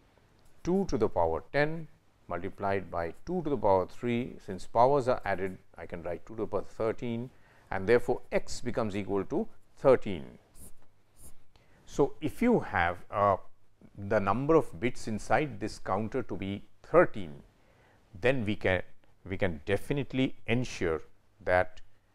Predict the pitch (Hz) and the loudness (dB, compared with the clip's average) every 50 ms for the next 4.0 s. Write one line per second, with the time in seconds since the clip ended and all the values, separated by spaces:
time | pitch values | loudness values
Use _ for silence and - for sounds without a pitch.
0 | _ _ - 80 80 113 110 - - 120 104 - - - - - - - - - | _ _ -14 -6 -6 -6 -4 -4 -6 -6 -6 -6 -8 -10 -12 -16 -18 -20 -20 -20
1 | - _ _ - 87 82 - 139 208 226 185 - 120 101 - 95 85 80 78 80 | -20 _ _ -16 -8 -2 0 2 2 2 0 0 -2 -2 0 2 2 2 2 0
2 | 80 - - - - - _ _ _ - - 82 - 110 - - 135 127 131 131 | -4 -8 -14 -18 -20 -20 _ _ _ -20 -10 -4 -4 -2 0 0 0 0 0 0
3 | 120 - - 139 131 123 117 - - 95 87 85 87 85 87 90 90 - - - | -2 -2 -4 -4 -4 -4 -6 -2 0 0 0 0 -2 -4 -6 -8 -8 -10 -10 -12